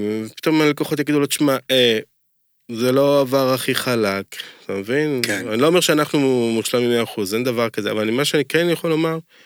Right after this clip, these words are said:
Speaker 1: כחברה בתעמל, אין לקוח מאוכזב. אני יכול להגיד לך ש-, אה, לבוא ו-, אה, להתקין מעלית, לתת שירות למעלית, זה מאוד מאוד מוצר, מאוד מאוד מורכב, זה לא... נכנסת לחנות, קנית עכשיו מכונת כביסה,
Speaker 2: בדיוק, זה לא
Speaker 1: יצאת,
Speaker 2: מוצר
Speaker 1: אז
Speaker 2: מדף,
Speaker 1: נגמר.
Speaker 2: בדיוק.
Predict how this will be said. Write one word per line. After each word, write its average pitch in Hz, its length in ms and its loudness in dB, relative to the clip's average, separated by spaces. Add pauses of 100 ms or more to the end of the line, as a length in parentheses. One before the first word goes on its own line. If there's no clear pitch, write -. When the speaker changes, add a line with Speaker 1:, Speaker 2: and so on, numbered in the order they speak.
(460)
Speaker 1:
כחברה 127 560 0
בתעמל, 110 720 -2 (960)
אין 143 140 2
לקוח 139 380 0
מאוכזב. 98 420 -4 (360)
אני 113 160 -6
יכול 127 220 -2
להגיד 127 180 0
לך 127 140 -2
ש-, - 100 0
אה, 101 640 -2
לבוא 107 340 -4
ו-, 135 60 0 (460)
אה, 110 80 -6 (340)
להתקין 110 520 -2
מעלית, 120 380 0
לתת 147 220 -4
שירות 143 260 -4
למעלית, 143 300 -6
זה 117 120 -10
מאוד 135 400 -4
מאוד 135 160 -2
מוצר, 123 260 -4
מאוד 123 380 -2
מאוד 160 160 2
מורכב, 123 320 -2
זה 113 120 -4
לא... 131 280 0 (560)
נכנסת 151 300 2
לחנות, 131 400 2
קנית 127 240 0
עכשיו 123 240 0
מכונת 123 240 -2
כביסה, 120 180 0
Speaker 2:
בדיוק, 127 180 4
זה 113 60 4
לא 156 60 6
Speaker 1:
יצאת, - 80 4
Speaker 2:
מוצר 156 180 6
Speaker 1:
אז 131 60 4
Speaker 2:
מדף, 127 180 6
Speaker 1:
נגמר. 131 220 6 (120)
Speaker 2:
בדיוק. 104 360 -8